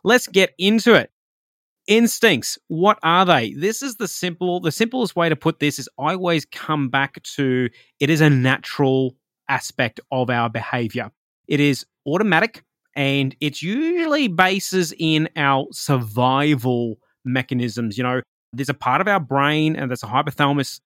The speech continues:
It's our survival part of the brain. That's the one thing, as much as it sits there in the center and the lower part, but, like, it got us here. Uh, we've got to be very thankful, <laughs> very, very thankful to that particular part of our brain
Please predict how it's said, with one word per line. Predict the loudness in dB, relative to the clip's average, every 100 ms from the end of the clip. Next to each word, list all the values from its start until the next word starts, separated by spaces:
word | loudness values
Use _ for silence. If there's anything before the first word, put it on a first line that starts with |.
| _
It's | -8 -6 0
our | 2
survival | 2 0 4 6 6 4 2
part | 2 0
of |
the | 0
brain. | -2 -2
That's | -6 -8 -14
the | -8 -6
one | -2 -2 -2
thing, | -4 -2 -2 -4 -8 _ _ _ _ -8
as | -2
much | 0 0
as | -2
it | -2
sits | -6 -10 -4
there | -2 -2 -4 -6
in | -6 -8
the |
center | -8 -6 -6 -4 -4
and | -2 -2
the | -2
lower | -2 -2
part, | 0 0 0
but, | -2
like, | -6 _ _ _ _ _ -4
it | -2 0 4
got | 6
us | 4 2
here. | 0 0 0 -2
Uh, | 2 4
we've | 4
got | 2
to | 2
be |
very | 4 4 4
thankful, | 0 0 0 0 -4 -12 0 0 4
<laughs> | 2 4 4 2 2 0
very, | 2 4
very | 4 4
thankful | 2 -6 -6 -4
to | 0
that | 0
particular | -2 -8 -6 -8
part | -4 -2 0
of |
our | -2
brain | -2 0 0 0